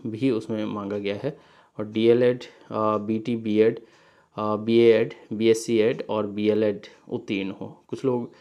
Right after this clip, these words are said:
इसके बारे में पूछते हैं कि इंक्वायरी कर रहे थे कि इसमें जो शैक्षणिक योग्यता क्या है, तो आप एक बार इसे या तो स्क्रीनशॉट लेके इसे अच्छे से पढ़ लीजिए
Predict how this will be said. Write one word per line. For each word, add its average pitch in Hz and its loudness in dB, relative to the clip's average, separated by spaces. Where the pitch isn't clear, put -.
इसके 117 -4
बारे 110 0
में 113 -6
पूछते 107 -8
हैं 123 -6
कि 107 -6
इंक्वायरी 123 0
कर 135 0
रहे 123 -2
थे 127 -8
कि 117 -2
इसमें 123 0
जो 131 2
शैक्षणिक 139 2
योग्यता 120 -2
क्या 107 -2
है, 95 -8
तो - -6
आप 120 0
एक 117 -4
बार 135 0
इसे 117 -2
या 113 -6
तो 120 -2
स्क्रीनशॉट 120 -4
लेके 107 -2
इसे 104 -6
अच्छे 107 -8
से 113 -6
पढ़ 110 -6
लीजिए 127 -4